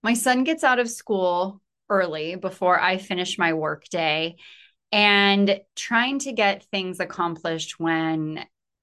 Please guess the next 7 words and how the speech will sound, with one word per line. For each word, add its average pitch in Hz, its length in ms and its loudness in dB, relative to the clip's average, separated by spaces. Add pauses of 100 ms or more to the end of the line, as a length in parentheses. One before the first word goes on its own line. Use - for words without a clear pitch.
(420)
we 185 420 0
are 175 160 6
in 185 200 4
the 214 80 2
<laughs> - 180 -4
same 202 460 0
room 170 920 -2